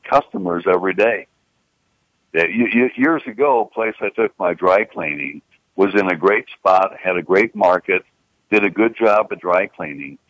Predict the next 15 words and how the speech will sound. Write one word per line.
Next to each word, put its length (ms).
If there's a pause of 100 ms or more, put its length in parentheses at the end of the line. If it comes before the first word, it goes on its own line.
(260)
but 180
had 240
the 160
nastiest 840 (100)
upfront 520 (120)
clerk 320 (100)
I've 140
ever 260
dealt 340
with. 180 (760)
And 100
I 140
told 320
the 160
owner 200